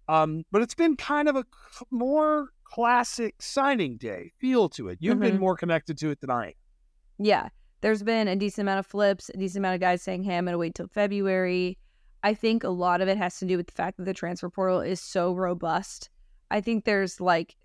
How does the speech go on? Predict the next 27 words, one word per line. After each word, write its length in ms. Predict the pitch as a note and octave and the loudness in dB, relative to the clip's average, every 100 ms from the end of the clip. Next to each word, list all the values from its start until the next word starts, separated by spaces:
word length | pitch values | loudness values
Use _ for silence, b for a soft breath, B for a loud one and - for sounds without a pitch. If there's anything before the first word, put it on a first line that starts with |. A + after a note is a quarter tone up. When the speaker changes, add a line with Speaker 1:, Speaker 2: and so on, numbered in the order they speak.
| - | -20
Speaker 2:
sixteen 560 | _ - G#3 - G#3 | _ -6 -6 -2 -2
hundred 180 | G#3+ F#3 | -2 -2
names 400 | F3+ E3+ F#3 F3+ | -2 -2 -4 -6
in 120 | - | -6
the, 240 | F#3 F3 F3 - | -4 -4 -6 -6
the 100 | F#3+ | -4
transfer 400 | - F#3 G3 F#3+ | -4 -6 -6 -6
portal 460 | G3+ G3+ G#3 G#3+ - _ - | -2 2 2 0 -10 _ -6
at 140 | G3+ | -2
this 160 | G#3+ G#3 | -2 -2
point. 360 | - A#3 A#3+ - _ _ | 0 0 0 -6 _ _
So, 520 | - A3 G3+ F#3+ F#3 - _ | 0 4 4 2 -2 -8 _
and 180 | G#3+ G3+ | 0 2
it, 180 | G3+ | 0
the 100 | G#3 | 0
window 320 | G3 G3 F#3+ F#3 | 0 0 2 2
is 120 | F#3+ | 0
technically 420 | F#3+ - F3+ F#3+ | -6 -14 -6 -6
still 240 | - F#3+ - | -2 -4 -4
open. 300 | F#3+ G3 G3 | -4 -4 -4
So 120 | A3 | -4
it, 160 | B3+ B3+ | -6 -4
there's 160 | D#4+ D4+ | -4 -2
just, 320 | G4 G4 - _ - _ _ _ _ _ _ | -2 -4 -6 _ -20 _ _ _ _ _ _
it's 220 | C#4 B3 | -2 0
a 40 | |
lot. 420 | C4+ G#3+ G3 G3+ | 0 2 2 2